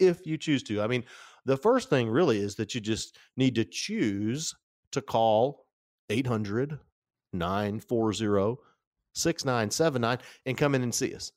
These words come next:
No cost, no obligation. Leave your checkbook at home. That's the first thing you can choose.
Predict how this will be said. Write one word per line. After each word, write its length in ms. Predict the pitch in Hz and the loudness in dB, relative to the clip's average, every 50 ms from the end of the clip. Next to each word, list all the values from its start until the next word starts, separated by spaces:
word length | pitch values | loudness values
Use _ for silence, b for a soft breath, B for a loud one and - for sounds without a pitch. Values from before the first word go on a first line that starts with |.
| _ - | _ -4
No 160 | 113 139 - | -4 -4 -2
cost, 420 | - - 135 135 135 131 131 - | 0 0 2 2 2 0 0 0
no 60 | 117 | 2
obligation. 580 | 113 113 110 113 101 110 110 110 110 - 110 110 b b b b b b _ _ _ _ - | 2 2 0 0 2 2 2 2 2 -2 -6 -8 b b b b b b _ _ _ _ -6
Leave 240 | 92 101 113 117 123 | -2 -2 0 0 -2
your 80 | 123 | -4
checkbook 420 | 110 - 123 113 - - 110 - 120 | 0 0 0 0 0 -4 -6 -4 -4
at 60 | 101 | -2
home. 180 | 110 98 90 87 B B B B - | -2 -2 -2 -4 B B B B -2
That's 200 | 139 139 - - | -2 -2 0 -2
the 80 | 123 | -2
first 260 | - - 123 117 - | 0 0 0 0 0
thing 140 | - 107 98 | -2 -4 -4
you 100 | 95 90 | -4 -8
can 140 | - - - | -10 -12 -10
choose. 240 | - 104 90 - | -8 -8 -8 -8